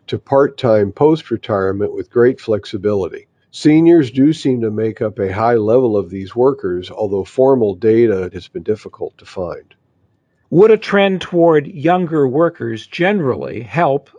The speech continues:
Speaker 2: a company's bottom line and be positive for stocks? Or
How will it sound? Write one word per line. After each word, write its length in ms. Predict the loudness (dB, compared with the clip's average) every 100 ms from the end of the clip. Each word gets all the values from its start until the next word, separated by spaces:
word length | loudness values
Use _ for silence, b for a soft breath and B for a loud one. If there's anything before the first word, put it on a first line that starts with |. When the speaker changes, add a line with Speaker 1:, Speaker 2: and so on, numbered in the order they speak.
| -8
Speaker 2:
a 180 | -6
company's 520 | -6 -8 -6 -6 -6 -2
bottom 440 | 0 2 0 -2
line 360 | 0 0 -2 -4
and 120 | -6
be 140 | -8
positive 640 | -4 0 0 0 -2 -4 -6
for 160 | -12
stocks? 720 | -4 0 0 0 -8 -18 -20 _ _
Or 440 | -2 2 2 -2